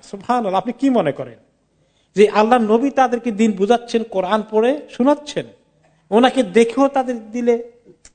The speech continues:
ইসলাম ঢুকলো না? কত হতভাগা তারা। তাদের অন্তরের ভিতরে এই বুনিয়ান, তাদের যে শিরকের ভিত্তি, কুফরের ভিত্তি,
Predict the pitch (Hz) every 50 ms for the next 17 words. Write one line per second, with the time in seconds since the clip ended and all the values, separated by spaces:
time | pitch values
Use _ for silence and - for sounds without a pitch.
0 | _ _ _ _ _ _ _ _ _ _ _ _ _ 220 196 - - 247 233 214
1 | 220 233 240 294 294 302 294 294 240 147 - - _ _ _ _ _ _ - 233
2 | 240 240 - 254 226 196 - - - _ _ _ _ _ - - - - _ _
3 | _ - - 180 214 220 269 226 190 165 147 139 131 - 117 110 107 104 - _
4 | _ _ _ _ _ _ _ _ _ _ - 156 165 190 180 - 190 214 220 220
5 | - 233 233 226 214 190 214 214 - 226 233 247 240 254 269 - _ _ _ _
6 | _ _ _ 175 190 214 208 165 156 170 180 180 190 208 220 233 254 262 269 277
7 | 285 - _ _ _ _ _ _ _ _ - _ _ _ _ - _ 139 - 165
8 | 160 160 160 156 156 - - - 254 262 254 269 247 226 190 214 214 - 233 208
9 | - - 277 247 - 254 254 233 220 190 196 202 202 - - 175 160 147 165 _